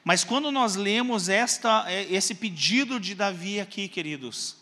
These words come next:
ele está dizendo pra nós assim, ó,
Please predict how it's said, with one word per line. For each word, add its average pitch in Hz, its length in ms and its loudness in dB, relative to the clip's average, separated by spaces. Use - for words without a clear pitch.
ele 170 160 0
está 185 200 2
dizendo 185 440 -2
pra 180 180 2
nós 180 260 0
assim, 180 400 -2
ó, 123 200 -8